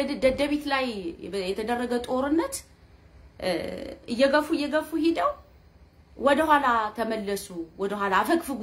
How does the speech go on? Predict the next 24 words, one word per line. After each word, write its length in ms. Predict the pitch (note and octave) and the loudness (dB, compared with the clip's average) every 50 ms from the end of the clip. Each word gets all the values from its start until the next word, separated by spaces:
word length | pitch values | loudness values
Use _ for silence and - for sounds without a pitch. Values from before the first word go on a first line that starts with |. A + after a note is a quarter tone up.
| A#3+ | -4
ተብለው 320 | B3 A#3 G#3 A3 G#3 G#3 G3+ | -2 -2 -2 -2 -4 -4 -6
ሲጠ-፣ 420 | - A#3+ A#3 - - A3 A3+ - - | -6 -8 -8 -4 0 0 0 0 -2
ሲጠሩ፣ 440 | - B3+ A#3+ - B3+ C#4 C#4 C4+ E4+ A#4+ D5+ - - - - | -6 -8 -6 -2 0 2 2 4 4 4 2 2 0 -12 -12
ሲጠየቁ 520 | - - C4+ C4 - D4 D4+ D#4 E4 E4+ E4 B4+ D5 C#5 - - - - - - - - - - - - - | -6 -6 -2 2 2 4 4 4 2 2 2 0 0 -2 -4 -14 -20 -20 -20 -20 -20 -20 -20 -20 -18 -6 0
ፊታቸውን 560 | D#4+ D#4+ E4 E4+ D#4+ E4+ E4 E4+ E4 D#4+ D4 | 2 2 4 4 2 2 2 0 0 0 0
ሲያዞሩ 440 | D4 - D#4 - C#4 C4+ C4 E4 F4 F#4+ A#4 C5 - - | 0 2 2 4 4 4 2 2 0 0 0 -4 -8 -6
ህወሓት 420 | - C#4 C#4+ C#4+ D4 D4+ D#4 D4+ - | -4 -2 2 2 2 2 2 -2 -2
ከጀርባ 380 | - C#4+ C4 C4+ C4+ C4+ C4 C#4 B3+ | -2 -2 -2 0 -2 -2 0 -2 -2
ዱቄት 340 | G#3+ B3+ C4 - D4 C#4 - | -2 -4 -6 -6 -6 -6 -4
አደረጋቸው። 600 | G#3+ G3 F#3+ - F3+ E3 - - - - - - - - - - - - - - - - - - - - | -6 -6 -8 -8 -10 -8 -8 -8 -10 -10 -12 -14 -14 -14 -14 -12 -12 -10 -12 -12 -12 -12 -10 -8 -4 2
የማ? 220 | A3+ C4+ C4+ B3+ G#3+ G#3 G#3+ | 2 2 4 2 0 0 0
የኛ 280 | A3+ C4+ C#4+ D4 D4 D#4 D4+ | 2 4 6 6 4 4 2
ልዩ 200 | C#4+ C#4 A#3 C4+ C4+ | 0 -4 -4 -6 -6
ኃይል፣ 220 | B3 G3 F#3 - - - - - - - - - - - - - - - - | -6 -6 -6 -6 -8 -8 -6 -6 -6 -6 -8 -8 -10 -8 -6 -4 -4 -2 0
የኛ 280 | A3 C4 D4+ D4+ D4 D4+ D4+ D4+ | 2 4 6 6 6 6 6 2
ፋኖ፣ 300 | D4 B3 A3+ A#3 A#3 A#3+ A3+ - | 2 2 2 2 2 0 -4 -4
የኛ 260 | G#3+ A#3 A#3+ B3+ C#4 D4 C#4 | 0 0 2 2 4 2 4
ሚኒሻ 400 | B3 A#3+ C#4+ F4+ G4+ F4 E4+ E4 D#4+ - | 4 6 6 6 6 6 4 2 0 -2
ማለት 320 | - - - - - - | -8 -10 -14 -18 -20 -20
ነው። 180 | - - - - - - - - - - - - - - - - - - - - - | -20 -20 -20 -20 -20 -20 -20 -20 -20 -20 -20 -20 -20 -20 -20 -20 -20 -20 -12 -2 4
አፈግፉ 360 | C4 D4 D4+ F4 E4+ E4 E4 E4 E4 | 4 4 6 4 0 0 0 -4 -4
ፊታቸውን 540 | - D#4 E4 F4 F#4+ G4+ G4+ - F4 D#4+ B3+ | -2 0 0 2 2 0 0 0 -2 -2 0
ጀርባቸውን 540 | - C#4 C4 D4+ D#4 D#4+ D#4 - C4+ A#3+ G3+ | 0 2 2 2 0 0 -2 -4 -8 -10 -10
ሲዞሩ 320 | - G3 F#3+ E3+ F3+ E3 | -10 -10 -10 -10 -10 -10